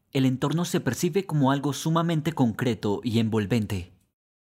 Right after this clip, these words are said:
Creo que no era solamente el sentido del color de Alex, ni la escala o la vivacidad de las tonalidades en su obra lo que a Paul le llamó la atención.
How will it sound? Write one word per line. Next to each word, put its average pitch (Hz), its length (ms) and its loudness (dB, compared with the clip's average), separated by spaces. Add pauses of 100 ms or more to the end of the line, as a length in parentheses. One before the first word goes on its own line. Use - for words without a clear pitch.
(280)
Creo 180 720 0
que 160 140 -2
no 147 180 4
era 185 160 2
solamente 170 520 0
el 139 60 0
sentido 143 440 0
del 160 180 0
color 120 320 2
de 107 140 0
Alex, 110 340 0
ni 110 140 2
la 107 100 0
escala 101 800 -2
o 117 300 0
la 120 160 2
vivacidad 123 580 0
de 175 80 -2
las 165 180 -2
tonalidades 139 640 0
en 156 100 2
su 135 220 2
obra 104 320 0
lo 107 160 -2
que 117 140 -4
a 117 120 -4
Paul 139 140 0
le 113 100 2
llamó 104 220 0
la 104 80 0
atención. 98 600 -2